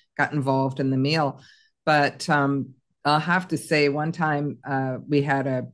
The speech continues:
big kitchen renovation that took six weeks, and it went like clockwork. It was fantastic, but we had the kitchen in the living room, and I think we washed dishes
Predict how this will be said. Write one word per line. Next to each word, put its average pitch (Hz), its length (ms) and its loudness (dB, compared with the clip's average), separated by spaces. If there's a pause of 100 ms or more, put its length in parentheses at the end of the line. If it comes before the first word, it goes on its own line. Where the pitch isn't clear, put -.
big 160 300 0
kitchen 143 360 -4
renovation 131 680 -4
that 117 120 -10
took - 260 -6
six - 460 -6
weeks, 135 480 -4 (180)
and 139 460 0 (100)
it 143 340 0
went 160 280 0
like 135 220 -2
clockwork. 160 680 -2
It 135 140 -8
was 131 180 -4
fantastic, 156 840 -2
but - 160 -4
we 143 140 0
had 139 280 -2
the 131 300 -4
kitchen 180 640 -2
in 143 120 0
the 139 80 2
living 156 460 2
room, 135 460 -4 (640)
and 139 520 0 (600)
I 151 60 -2
think 147 240 -2
we 156 80 4
washed 147 500 0 (160)
dishes 165 400 2